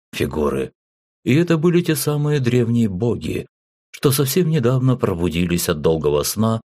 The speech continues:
только вот стальных серебристых масок на них уже не было, и группа Орлова смогла разглядеть лица мифических созданий.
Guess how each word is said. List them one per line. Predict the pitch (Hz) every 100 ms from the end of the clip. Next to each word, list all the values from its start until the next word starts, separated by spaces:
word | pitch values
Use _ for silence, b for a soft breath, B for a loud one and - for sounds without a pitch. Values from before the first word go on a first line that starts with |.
| _ _ -
только | 185 185 - 165
вот | 104 117 -
стальных | - 107 90 80 92 92
серебристых | - 85 80 82 - -
масок | 92 117 123 135 127
на | 117
них | 98 92 - _ _ -
уже | 120 104
не | 95 85
было, | 65 67 69 67 - _ _ _
и | 87
группа | - 78 - 73
Орлова | 78 90 117 123 120 _ -
смогла | - 101 107 165
разглядеть | 151 135 131 120 135
лица | 98 95 98 -
мифических | 101 98 92 87 85 82 -
созданий. | 82 76 78 78 67 65